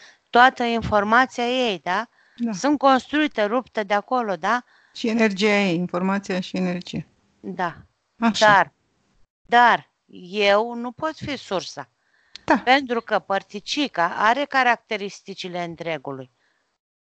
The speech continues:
Speaker 1: Da?
Speaker 2: Dar,
Speaker 1: Dar
Speaker 2: dar
Speaker 1: în
Speaker 2: are
Speaker 1: în
Speaker 2: particularitățile părții, da?
Speaker 1: Da, dar
Speaker 2: Adică are
Speaker 1: între
Speaker 2: conștiința ei, ei,
Speaker 1: Da.
Speaker 2: de sine
Speaker 1: Deci,
Speaker 2: stătătoare,
Speaker 1: ai
Speaker 2: partea
Speaker 1: fost
Speaker 2: eterică de sine stătătoare și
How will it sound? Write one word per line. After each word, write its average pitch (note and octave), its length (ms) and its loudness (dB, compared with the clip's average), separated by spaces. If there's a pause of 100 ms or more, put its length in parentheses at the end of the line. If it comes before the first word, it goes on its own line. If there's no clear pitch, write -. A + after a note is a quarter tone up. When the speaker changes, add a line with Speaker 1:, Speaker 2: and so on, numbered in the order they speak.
(460)
Speaker 1:
Da? A3 360 2
Speaker 2:
Dar, G#3+ 520 6
Speaker 1:
Dar A3 100 6
Speaker 2:
dar A3 120 10
Speaker 1:
în A3+ 120 6
Speaker 2:
are A3 380 6
Speaker 1:
în F#3 180 -12
Speaker 2:
particularitățile G#3+ 1300 -4
părții, G#3+ 520 0
da? G#3 280 -2 (320)
Speaker 1:
Da, B3 320 -4 (100)
dar G3+ 320 -2
Speaker 2:
Adică G3 240 -2
are A#3 120 8
Speaker 1:
între A3 140 2
Speaker 2:
conștiința G#3 640 -2
ei, F#3+ 340 -2
ei, F#3+ 280 -8 (420)
Speaker 1:
Da. F#3 260 0
Speaker 2:
de F#3+ 100 -12
sine F#3+ 240 -4
Speaker 1:
Deci, G3 100 -2
Speaker 2:
stătătoare, F#3+ 680 0
Speaker 1:
ai F#3 180 0 (480)
Speaker 2:
partea - 160 2 (100)
Speaker 1:
fost F#3 220 -2
Speaker 2:
eterică G3 580 -2
de F#3+ 120 -4
sine F#3+ 260 -2
stătătoare F#3+ 720 -2
și B3+ 300 -10